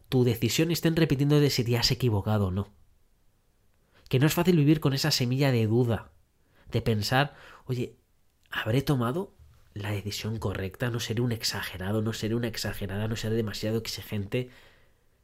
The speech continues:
¿Me estaré equivocando?". Que no es fácil dar ese paso sin que te cuestionen.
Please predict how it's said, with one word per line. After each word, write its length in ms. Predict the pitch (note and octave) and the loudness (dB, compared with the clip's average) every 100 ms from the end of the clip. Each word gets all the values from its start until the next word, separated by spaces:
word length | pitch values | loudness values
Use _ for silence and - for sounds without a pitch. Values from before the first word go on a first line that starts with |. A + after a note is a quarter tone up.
| _ _ - | _ _ -10
¿Me 100 | A#2 | -8
estaré 240 | - G#2 | -4 -4
equivocando?". 720 | G#2+ C3 A2+ A#2 F#2+ F#2 G#2 - _ _ _ _ _ _ _ _ - - - | -2 0 0 0 -2 -4 -6 -10 _ _ _ _ _ _ _ _ -20 -18 -4
Que 120 | A#2+ | 0
no 80 | - | 0
es 100 | - | 0
fácil 420 | C#3 C3 A#2+ G2 | 0 0 0 -2
dar 140 | A#2+ | 0
ese 240 | B2+ - G#2+ | 0 0 -2
paso 440 | B2+ C3+ - F#2 - - F#3 - - | 0 0 0 -6 -12 -18 -18 -20 -20
sin 180 | - A#2 | -8 -6
que 100 | A2 | -2
te 100 | G2+ | -2
cuestionen. 540 | F#2+ - - G#2+ G2 | -2 -4 -2 -2 -2